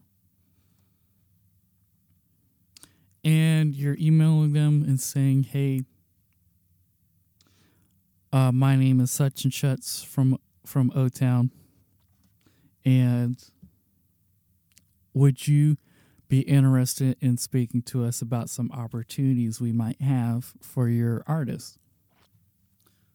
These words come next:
So you wanna keep it open-ended. Don't, uh, message them and say exactly, "Hey, we wanna sign them to a record deal," or anything like that. You just wanna keep things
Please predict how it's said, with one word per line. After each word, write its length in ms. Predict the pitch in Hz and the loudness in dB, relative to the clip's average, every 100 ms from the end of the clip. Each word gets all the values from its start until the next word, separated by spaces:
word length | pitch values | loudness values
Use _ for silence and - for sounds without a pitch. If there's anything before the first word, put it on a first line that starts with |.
| _ _ | _ _
So 220 | - - | -12 -4
you 180 | 139 135 | -2 2
wanna 200 | 151 160 | 4 2
keep 260 | - 170 147 | 2 0 0
it 80 | 135 | 0
open-ended. 680 | 131 123 131 131 123 123 123 _ _ _ _ _ - | 0 2 2 2 2 0 -2 _ _ _ _ _ -2
Don't, 280 | 131 135 - _ _ - _ _ _ _ - | 2 2 -2 _ _ -20 _ _ _ _ -2
uh, 360 | 123 117 113 | 0 0 0
message 460 | 113 127 127 135 - | 0 0 0 -2 -2
them 180 | 120 113 | 0 2
and 120 | 113 | 0
say 220 | - 127 | -2 -2
exactly, 480 | 117 117 113 110 113 | -2 -2 -2 -2 -6
"Hey, 320 | 107 120 117 | -4 0 0
we 100 | 117 | 2
wanna 280 | 113 117 113 | 2 2 0
sign 340 | - 127 117 | 0 -2 -2
them 300 | 110 110 110 - _ _ - | -2 -2 -4 -6 _ _ -10
to 380 | - 127 117 117 | 0 2 4 2
a 60 | 123 | 0
record 340 | 117 113 120 | -2 -4 -6
deal," 260 | 110 113 110 | -4 -2 0
or 80 | 113 | 0
anything 300 | 113 113 117 | 0 -2 -4
like 220 | 107 - | -4 -4
that. 260 | 131 123 - - - _ | -2 -2 -2 -12 -20 _
You 80 | 135 | -2
just 220 | 127 120 | 0 2
wanna 180 | 127 117 | 2 0
keep 300 | - 123 - | 0 -6 -4
things 420 | 120 113 113 - | -4 -2 -4 -8